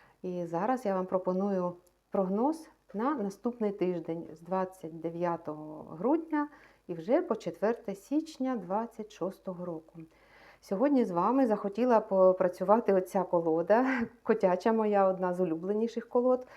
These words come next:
Я буду нею однією працювати. І отака, <laughs> дивіться, які вони, велика і маленька. Да? Оця маленька Пентаро, це тільки старші аркани, колода, яка складається тільки зі старших арканів.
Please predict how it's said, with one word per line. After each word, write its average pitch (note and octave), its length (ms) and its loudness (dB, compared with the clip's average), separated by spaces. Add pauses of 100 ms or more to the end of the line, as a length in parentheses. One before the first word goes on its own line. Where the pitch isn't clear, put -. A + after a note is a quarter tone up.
(120)
Я F#3 140 6
буду F3+ 200 -2
нею E3+ 480 0 (300)
однією E3+ 500 0
працювати. A#3 680 -2 (380)
І F4 160 2
отака, G#3+ 480 4 (120)
<laughs> C4 160 10
дивіться, G#3 360 6
які F#3+ 300 2
вони, F#3 260 2 (340)
велика G#3 340 6
і F#3 100 6
маленька. E3 520 2
Да? A3+ 160 2 (320)
Оця E3+ 280 -4
маленька G#3+ 480 2
Пентаро, F#3 760 2 (280)
це G#3 360 0
тільки F#3+ 340 -2
старші E3 380 -2
аркани, G#3 440 2
колода, F#3 400 2
яка D#3+ 260 -2
складається E3 640 -6
тільки E3+ 380 -6
зі D#3+ 120 -8
старших D#3+ 500 -10
арканів. D#4+ 460 0